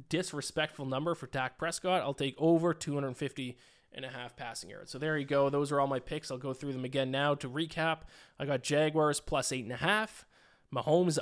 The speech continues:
under three hundred fifteen and a half passing yards, minus one fifteen.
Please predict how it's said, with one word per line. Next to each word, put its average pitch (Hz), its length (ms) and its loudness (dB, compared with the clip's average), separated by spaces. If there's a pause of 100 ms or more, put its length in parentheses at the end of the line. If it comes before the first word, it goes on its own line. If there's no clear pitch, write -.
under 175 320 2
three 151 240 -6
hundred 151 240 0
fifteen 143 360 -6
and 135 80 -4
a - 20 -6
half 127 220 -6
passing 151 320 2
yards, 143 260 -2
minus 123 320 -4
one 120 140 -6
fifteen. 170 540 -6